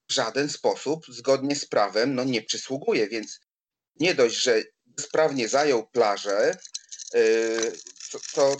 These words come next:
tutaj jest jeszcze istotne, to jest na terenie Parku Przyrody Rozenet,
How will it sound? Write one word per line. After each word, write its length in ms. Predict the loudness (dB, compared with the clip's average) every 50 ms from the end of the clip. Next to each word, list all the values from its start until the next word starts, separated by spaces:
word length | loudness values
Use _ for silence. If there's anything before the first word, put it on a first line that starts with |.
| -6 -12
tutaj 260 | -10 -4 -4 -4 -4
jest 200 | -4 -6 -6 -6
jeszcze 260 | -4 -6 -6 -6 -8
istotne, 460 | -10 -8 -6 -4 -4 -4 -4 -4 -8
to 180 | -4 -2 -2 -2
jest 240 | -2 -2 -8 -8 -8
na 100 | -6 -4
terenie 400 | 0 0 2 2 0 0 0 -2 -2 -2 -6 _ _ _ _ _ _ _
Parku 560 | -6 -4 -4 -6 -6 -8 -8 -8 -8 -8 _ _ _ _ _ _ _ _ _ -4
Przyrody 560 | -2 0 2 2 2 0 0 0 -2 0 2
Rozenet, 800 | 2 2 2 2 -2 -2 -2 -4 -6 -8 -8 -8 -12 -20 -20